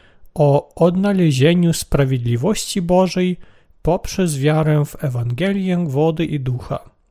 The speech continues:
Porównując list świętego Pawła do Rzymian z listem apostoła Jakuba, ktoś powiedział, że pierwszy jest słowem skarbu,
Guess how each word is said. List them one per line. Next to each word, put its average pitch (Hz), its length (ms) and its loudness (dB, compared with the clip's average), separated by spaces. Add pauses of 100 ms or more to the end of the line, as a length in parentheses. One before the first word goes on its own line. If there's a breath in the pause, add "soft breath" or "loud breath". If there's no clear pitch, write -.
(760 loud breath)
Porównując 135 1120 0
list 175 560 -4
świętego 143 600 -2
Pawła 139 800 0
do 139 240 -4
Rzymian 131 680 -2 (580 soft breath)
z 127 160 -4
listem 139 760 0
apostoła 156 880 0
Jakuba, 139 840 -4 (480)
ktoś - 340 -2
powiedział, 175 680 0 (480 soft breath)
że 131 340 0
pierwszy 220 760 0
jest 160 560 -2
słowem 147 560 2
skarbu, 131 760 -4